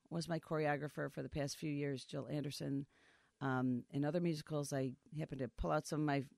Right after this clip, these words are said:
very talented dancers as well and say, "Hey, you gotta go take this,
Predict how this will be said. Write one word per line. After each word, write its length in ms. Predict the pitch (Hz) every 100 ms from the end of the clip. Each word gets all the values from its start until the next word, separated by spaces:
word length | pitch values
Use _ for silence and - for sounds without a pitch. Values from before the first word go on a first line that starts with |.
| _ _
very 180 | 156 147
talented 420 | 147 160 139 147 135
dancers 440 | 135 135 147 135
as 160 | 131 127
well 300 | 143 135 135
and 160 | 127 127 - _
say, 140 | -
"Hey, 180 | 127 165
you 140 | 147 117 - -
gotta 120 | 147
go 120 | 139
take 260 | 147 160 135
this, 380 | 156 143 -